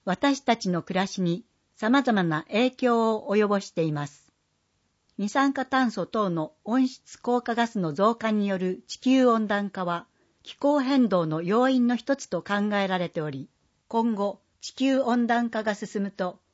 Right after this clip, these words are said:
高温による農産物の品質の低下、豪雨災害や洪水、熱中症のリスクなどがさらに高まることが予測されています。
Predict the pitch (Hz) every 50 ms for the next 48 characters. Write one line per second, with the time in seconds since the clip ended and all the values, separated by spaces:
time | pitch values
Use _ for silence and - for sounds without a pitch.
0 | _ _ _ - 254 262 254 254 254 247 254 247 240 233 226 226 220 208 196 208
1 | 214 - - - 202 233 262 262 262 277 254 233 208 185 - - 180 165 160 151
2 | 156 - 233 240 240 233 226 - - - 214 208 202 196 - 202 196 190 190 -
3 | 180 170 160 - _ _ _ _ _ _ - 175 220 254 269 269 285 262 262 -
4 | 269 247 233 208 185 180 170 156 147 147 151 156 - _ _ - 208 220 220 180
5 | 180 190 175 165 160 226 - _ _ _ _ _ _ 196 202 208 202 - _ -
6 | 294 294 285 269 - 269 247 247 240 233 214 247 254 254 - - 208 190 196 185
7 | 170 160 143 156 151 - _ - - 285 285 254 226 202 185 - 180 - 233 233
8 | 240 220 190 - 185 - - 202 - 185 160 165 156 - 185 - - - 175 160
9 | 170 147 - 165 147 143 143 135 - - _ _